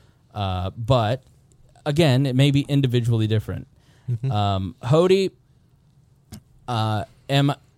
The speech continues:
Speaker 1: am I wrong in saying that? Should I have just kept this thought to myself continually for another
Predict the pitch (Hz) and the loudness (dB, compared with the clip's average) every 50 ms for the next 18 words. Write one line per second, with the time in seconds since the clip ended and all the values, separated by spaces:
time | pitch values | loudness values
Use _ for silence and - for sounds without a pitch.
0 | _ _ _ _ _ _ - 147 139 143 135 127 123 120 143 156 165 180 185 185 | _ _ _ _ _ _ -2 0 2 2 2 2 2 2 2 2 2 2 2 0
1 | 185 180 - 160 156 147 - - 147 147 151 151 151 156 151 151 151 143 - - | -2 -2 -2 -2 -2 -2 0 0 0 0 0 0 0 0 0 0 -2 -4 -8 -12
2 | - - - 151 139 139 135 147 131 127 135 160 170 - - - - 185 165 - | -14 -2 0 2 4 4 4 4 2 0 0 0 -2 -2 -4 -6 -4 -4 -4 -4
3 | - 135 135 143 139 - - - 131 123 113 - - 135 127 120 113 - - 117 | -4 -2 -2 -2 -2 -2 -2 0 0 0 -2 -2 -2 0 0 0 0 0 0 0
4 | 113 113 - - 123 107 - - 120 120 120 113 113 113 113 113 - - 120 110 | -2 -2 -2 -4 -4 -4 -2 -2 0 0 0 0 0 0 0 -2 -2 -2 -2 0
5 | 104 107 113 123 135 135 135 131 127 | 0 0 0 0 2 2 2 0 0